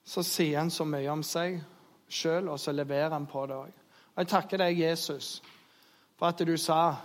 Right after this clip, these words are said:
"Jeg er den gode hyrde, jeg er den gode gjeter. Sauene skal kjenne min røst." Og det kan vi bevitne, Herren. Jo lenger vi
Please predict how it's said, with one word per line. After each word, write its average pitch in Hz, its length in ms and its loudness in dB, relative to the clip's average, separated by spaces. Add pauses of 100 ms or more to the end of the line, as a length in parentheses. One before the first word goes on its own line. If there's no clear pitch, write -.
(160)
"Jeg 165 240 4
er 160 140 4
den 160 200 2
gode 147 280 0
hyrde, 131 340 -6
jeg 151 220 0
er 160 80 4
den 160 200 0
gode 143 320 -2
gjeter. 131 540 -4 (760)
Sauene 170 640 2
skal - 200 -2
kjenne 147 400 -2
min 147 260 -4
røst." 123 420 -10
Og 151 80 -4
det 180 200 4
kan 175 220 2
vi 170 160 2
bevitne, 160 480 -2
Herren. 139 380 -6 (640)
Jo 151 100 0
lenger 180 540 4
vi 165 340 2